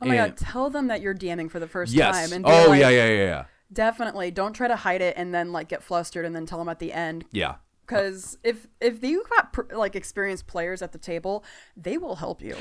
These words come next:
Speaker 2: Yeah, that is one. I mean, as long as they're not assholes.
Speaker 1: Y-,
Speaker 2: Uh, I
Speaker 1: yeah.
Speaker 2: mean, that, let, let, let's, let's not beat around the bush here. There are assholes in this community. <laughs>
Speaker 1: Yeah.
Speaker 2: I see you on Twitter. <laughs> Um, but, uh, yeah,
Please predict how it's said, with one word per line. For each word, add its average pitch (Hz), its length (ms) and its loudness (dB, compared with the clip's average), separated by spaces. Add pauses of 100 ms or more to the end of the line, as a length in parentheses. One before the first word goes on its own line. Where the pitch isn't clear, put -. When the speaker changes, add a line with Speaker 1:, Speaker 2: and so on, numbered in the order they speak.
(140)
Speaker 2:
Yeah, 120 240 6
that 135 280 6
is 143 180 2
one. 139 340 0
I 127 120 2
mean, 127 200 0
as 123 160 -2
long 185 200 6
as 139 80 0
they're 131 100 2
not 98 180 2
assholes. - 360 -12 (220)
Speaker 1:
Y-, 233 60 0
Speaker 2:
Uh, 135 40 4
I 123 140 10
Speaker 1:
yeah. 214 160 12
Speaker 2:
mean, 120 100 6
that, 135 200 6
let, 143 220 4
let, 147 180 4
let's, 156 360 2
let's 131 220 -4
not 120 300 4
beat 113 140 0
around 113 140 4
the 98 60 -4
bush 101 180 0
here. 98 100 0
There 110 180 2
are 113 100 2
assholes 123 420 4
in 110 80 0
this 113 140 2
community. 120 580 4 (120)
<laughs> 605 120 -6
Speaker 1:
Yeah. - 400 8
Speaker 2:
I 147 80 6
see 170 260 6
you 151 240 6
on 120 140 2
Twitter. 127 400 4 (100)
<laughs> 330 840 6 (260)
Um, 123 520 6
but, 117 300 6
uh, 107 420 6
yeah, 107 220 4